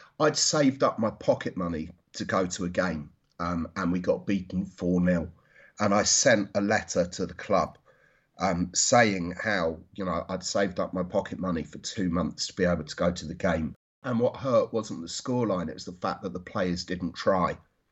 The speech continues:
And three days later, I got a phone call at home from Graham Taylor asking whether he could read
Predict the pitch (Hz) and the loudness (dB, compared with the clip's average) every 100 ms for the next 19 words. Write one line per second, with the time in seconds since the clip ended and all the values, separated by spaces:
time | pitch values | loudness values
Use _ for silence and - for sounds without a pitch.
0 | _ _ _ _ _ _ - - - - | _ _ _ _ _ _ -20 -20 -20 -20
1 | - _ 123 123 113 - - _ _ - | -20 _ 4 6 6 2 -4 _ _ -18
2 | - 147 135 123 110 - 120 123 - 92 | 2 4 6 6 6 4 2 2 0 0
3 | 92 - - 101 - - 120 120 110 - | 0 -4 0 0 0 0 2 2 0 -2
4 | 85 85 - 110 113 - - 98 85 85 | -4 -4 -4 0 0 -2 0 2 2 -2
5 | 90 - _ - 117 113 107 104 98 92 | -6 -12 _ 2 4 6 4 2 2 0
6 | 90 95 87 85 85 - _ _ _ _ | -2 -2 -2 -2 -6 -12 _ _ _ _
7 | _ _ - 117 120 113 - 104 104 101 | _ _ 0 6 6 4 -2 -2 0 0
8 | 95 90 98 - 95 92 101 101 92 90 | 0 -2 -4 -4 -6 -4 0 2 2 2